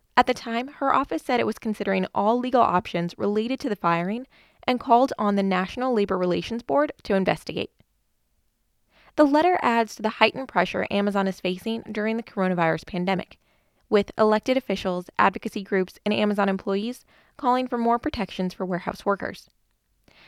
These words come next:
There have already been a string of protests outside Amazon warehouses and sick out demonstrations, with employees taking time off work. Having faced worker discontent for years,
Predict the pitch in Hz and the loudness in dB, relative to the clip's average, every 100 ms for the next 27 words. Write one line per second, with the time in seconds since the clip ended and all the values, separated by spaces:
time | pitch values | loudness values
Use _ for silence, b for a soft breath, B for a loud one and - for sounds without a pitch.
0 | b 240 247 247 285 302 269 226 220 - | b 2 6 6 6 2 2 0 -2 -8
1 | - - 226 226 262 - - 190 208 180 | -10 -4 -2 0 -4 -6 -2 -2 0 -4
2 | - - 196 220 220 220 196 190 180 180 | -4 0 2 2 -2 0 0 0 -2 0
3 | 175 180 208 208 254 254 _ - 190 - | 0 0 -2 -2 -4 -6 _ -6 -6 -4
4 | - 269 - 175 - 180 180 175 - 165 | -4 -2 2 2 2 -2 -4 -4 -4 -6
5 | - 170 170 _ _ _ _ _ - 208 | -6 -8 -8 _ _ _ _ _ -4 -4
6 | 202 196 208 226 233 226 - 190 - 165 | -4 -2 -2 -2 -4 -8 -6 -4 -2 0
7 | 165 - 185 - _ _ _ _ _ _ | -2 -2 -4 -4 _ _ _ _ _ _
8 | _ _ _ _ _ _ _ _ b b | _ _ _ _ _ _ _ _ b b
9 | b b 254 285 349 359 311 240 240 240 | b b -2 0 0 0 0 -2 0 0
10 | 214 - 208 - 180 - 185 175 175 143 | -2 -4 -6 -4 -6 -4 -4 -2 0 0
11 | 151 | -4